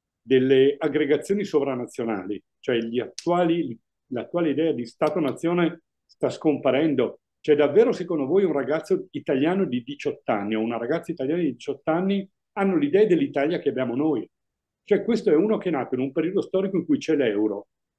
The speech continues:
in cui più o meno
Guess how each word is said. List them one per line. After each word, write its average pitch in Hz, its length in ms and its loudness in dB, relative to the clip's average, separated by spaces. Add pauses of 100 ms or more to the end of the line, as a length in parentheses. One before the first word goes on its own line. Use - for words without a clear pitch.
(460)
in 147 180 -2
cui 165 460 4 (260)
più 156 180 4
o - 20 6
meno 185 560 0